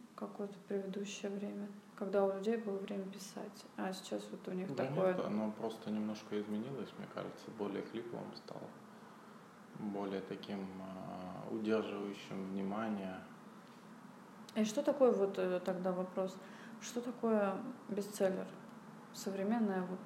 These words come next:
Speaker 1: что это такое за, за книжка такая?
Speaker 2: Ну, бестселлер — это популярная вещь, которая сделана для широких масс, для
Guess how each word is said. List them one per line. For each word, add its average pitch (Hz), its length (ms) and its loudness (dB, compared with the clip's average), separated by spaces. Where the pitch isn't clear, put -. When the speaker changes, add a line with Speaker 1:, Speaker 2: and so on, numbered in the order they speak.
Speaker 1:
что - 220 -8
это - 160 -10
такое 190 260 4
за, 180 300 0
за 190 140 4
книжка 180 400 -2
такая? 180 360 -4
Speaker 2:
Ну, 139 160 0
бестселлер — 135 440 4
это 98 360 2
популярная 107 580 -2
вещь, 92 300 -2
которая 92 440 -4
сделана 92 640 0
для 92 460 0
широких 101 320 -6
масс, 107 260 0
для 90 380 -2